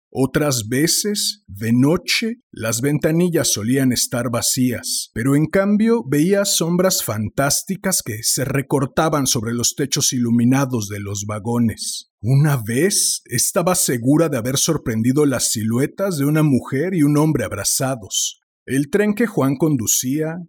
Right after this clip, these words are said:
Martina lo esperaba con más impaciencia. En cuanto la locomotora salía del túnel, el maquinista echaba el busto fuera de la plataforma para ver a su esposa desde lejos, y ella reía feliz.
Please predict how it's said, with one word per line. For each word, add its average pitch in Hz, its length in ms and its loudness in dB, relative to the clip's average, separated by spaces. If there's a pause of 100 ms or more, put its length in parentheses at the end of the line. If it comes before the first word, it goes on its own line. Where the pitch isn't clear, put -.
Martina 180 540 2
lo 185 120 4
esperaba 131 500 -2
con 110 200 -4
más 123 280 0
impaciencia. 123 880 -2 (280)
En 127 160 0
cuanto 143 360 2
la 139 100 2
locomotora 143 720 4
salía 147 420 2
del 110 240 -4
túnel, 156 540 0
el 123 160 0
maquinista 196 640 2
echaba 190 340 0
el 175 80 4
busto 151 420 2
fuera 147 400 2
de 127 120 0
la 101 100 -2
plataforma 151 880 -2
para 120 180 -2
ver 139 160 0
a 131 60 0
su - 160 -2
esposa 123 720 -2
desde 156 300 2
lejos, - 720 -2
y 196 260 4
ella 247 380 0 (100)
reía 135 540 2
feliz. 117 720 -2